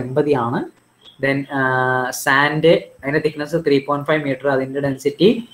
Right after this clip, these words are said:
ആഹ്, thousand eight fifty. Water table ground ലെവലിലാണെന്നും പറഞ്ഞിട്ടുണ്ട്. ഓക്കെ, നമ്മുടെ equation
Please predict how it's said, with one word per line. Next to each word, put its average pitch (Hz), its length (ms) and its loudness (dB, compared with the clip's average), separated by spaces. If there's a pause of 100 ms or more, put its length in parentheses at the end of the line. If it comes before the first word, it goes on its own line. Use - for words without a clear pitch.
(220)
ആഹ്, 135 180 0
thousand 143 380 2
eight 135 200 4
fifty. 127 240 -2 (560)
Water 151 320 2
table 165 200 6 (100)
ground 143 320 4
ലെവലിലാണെന്നും 143 540 4
പറഞ്ഞിട്ടുണ്ട്. 127 400 -4 (1400)
ഓക്കെ, 117 180 -10 (1000)
നമ്മുടെ 214 240 6 (180)
equation 226 380 -6